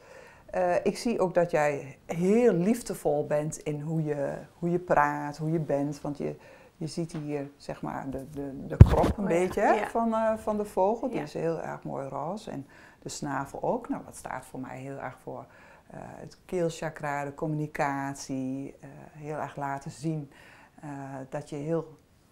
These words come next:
Speaker 1: ja, eh, liefdevol met mensen kunt praten, eh, over ze kunt, eh, praten, eh, niet veroordelend bent, eh, maar soms daarin misschien jezelf nog wel wat tekort doet.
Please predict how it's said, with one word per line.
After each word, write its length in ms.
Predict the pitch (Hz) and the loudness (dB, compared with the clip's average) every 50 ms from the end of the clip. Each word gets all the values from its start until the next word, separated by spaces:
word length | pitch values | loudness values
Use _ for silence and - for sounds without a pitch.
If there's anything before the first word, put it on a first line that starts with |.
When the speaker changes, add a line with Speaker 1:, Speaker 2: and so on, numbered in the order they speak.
| _ _ _ | _ _ _
Speaker 1:
ja, 380 | - 233 294 330 320 196 127 - - _ _ _ _ _ _ _ - | -2 -2 0 0 -2 -4 -4 -8 -16 _ _ _ _ _ _ _ -12
eh, 100 | - 160 160 | -6 -2 0
liefdevol 500 | 170 208 254 254 - 196 196 - 180 170 | 4 4 4 4 4 0 0 2 2 2
met 120 | 170 165 - | 4 2 2
mensen 340 | 165 165 160 156 - 156 - | 2 0 0 0 -2 -4 0
kunt 280 | - 214 214 247 240 - | 4 6 6 6 4 6
praten, 760 | 233 214 214 220 220 226 233 233 240 254 254 262 254 262 - | 6 8 8 8 8 6 4 2 2 2 4 4 2 2 0
eh, 180 | 180 170 156 151 - | -4 -4 -2 0 4
over 260 | - 208 240 240 233 | 6 6 6 6 4
ze 120 | - 208 - | 0 -6 -4
kunt, 240 | - 202 196 196 - - - - | -2 -2 -2 -2 -6 -10 -10 -4
eh, 180 | - 180 180 175 175 175 | -2 -2 -2 -2 -2 -2
praten, 680 | - - 170 180 175 175 175 170 - 170 160 165 165 - - - - - - - - | 0 0 0 0 0 -2 -4 -4 -4 -4 -4 -4 -4 -6 -10 -18 -20 -20 -20 -16 -12
eh, 100 | - - 143 143 147 | -8 -8 -4 -2 0
niet 220 | 170 208 202 202 | 2 2 2 0
veroordelend 840 | - 185 - - 196 208 208 202 196 185 185 185 175 170 170 165 - | -2 0 2 4 6 6 6 6 4 4 2 2 2 0 0 0 2
bent, 520 | - 165 156 156 160 170 165 - - - - - - - - - - _ | 2 2 2 2 0 -2 -2 -4 -8 -14 -18 -20 -20 -20 -20 -20 -12 _
eh, 520 | - 180 180 180 180 180 175 175 175 175 170 - - | -2 0 2 2 2 2 2 2 2 0 -2 -4 -4
maar 380 | - 180 185 190 196 196 208 202 | -4 -2 0 2 2 2 2 2
soms 260 | - 233 233 214 190 | 2 2 2 4 4
daarin 400 | 208 190 196 185 - 190 196 196 | 4 4 4 4 4 2 2 2
misschien 320 | 190 - - - 202 196 | 0 0 -2 -4 -2 0
jezelf 400 | 190 185 165 175 175 180 180 175 | 0 0 0 0 0 -2 -2 -2
nog 140 | - 175 156 | -4 -4 -2
wel 180 | 180 170 156 143 | -2 -2 -2 -2
wat 140 | 156 143 | -6 -10
tekort 400 | - 147 - - 160 143 117 - | -10 -10 -8 -6 -6 -6 -6 -8
doet. 260 | - - - - - | -12 -16 -18 -18 -20